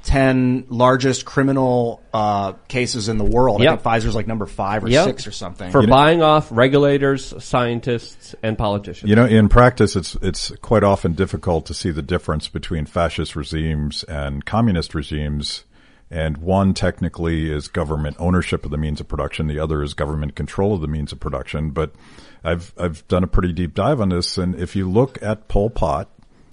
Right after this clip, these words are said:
Speaker 3: uh, the mass murderer in Cambodia, um, and you look at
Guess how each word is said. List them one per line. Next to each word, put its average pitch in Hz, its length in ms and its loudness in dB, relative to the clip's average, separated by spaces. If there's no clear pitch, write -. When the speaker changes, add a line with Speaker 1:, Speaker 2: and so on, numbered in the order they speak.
Speaker 3:
uh, 80 220 -4
the 76 100 -4
mass 80 280 -2
murderer 80 340 -2
in 78 100 -2
Cambodia, 78 760 -2
um, 78 440 -2
and 82 180 -4
you 82 100 -2
look 101 300 0
at 80 320 -4